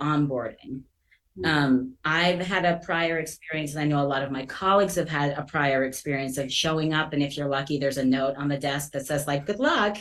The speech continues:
Speaker 1: <laughs> you know?
Speaker 2: Mm-hmm.
Speaker 1: Uh, but I was able to spend time, uh, at the theater and in this office with Daniela over a full month, um, after which point,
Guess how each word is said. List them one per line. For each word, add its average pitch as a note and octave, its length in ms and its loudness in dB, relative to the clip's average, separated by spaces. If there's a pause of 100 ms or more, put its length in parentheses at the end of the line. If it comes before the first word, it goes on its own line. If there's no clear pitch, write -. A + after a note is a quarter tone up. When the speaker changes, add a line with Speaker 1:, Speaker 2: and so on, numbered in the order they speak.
Speaker 1:
<laughs> - 100 -20
you G#3+ 160 6
know? G#3+ 520 2 (200)
Speaker 2:
Mm-hmm. A#2 420 0
Speaker 1:
Uh, E3 260 6 (340)
but E3 260 0
I E3 140 0
was F3 180 0
able E3+ 320 -4
to E3 40 -6
spend D#3 480 -4
time, D3+ 760 0 (140)
uh, C3+ 520 -2
at D#3 200 -6
the E3 100 -4
theater D3 320 2
and C#3 160 2
in C#3+ 140 0
this C#3 140 -2
office C#3 440 -6
with C#3 160 -6
Daniela C3 600 2
over C3+ 340 0
a B2 60 -2
full E3 640 0
month, D3+ 420 -4 (800)
um, D3 600 2
after D3+ 360 -2
which D3+ 300 -2
point, D3 520 0